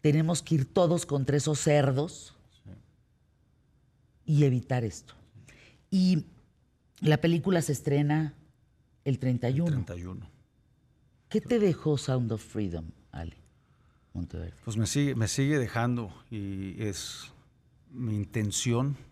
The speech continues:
Speaker 2: era pura y fue muy simple. Era hacer una película que abriera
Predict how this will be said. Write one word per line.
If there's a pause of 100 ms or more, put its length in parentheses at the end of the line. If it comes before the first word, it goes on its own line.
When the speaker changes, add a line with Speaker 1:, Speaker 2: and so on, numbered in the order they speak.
(460)
Speaker 2:
era
pura
y
fue
muy
simple. (540)
Era
hacer
una
película
que
abriera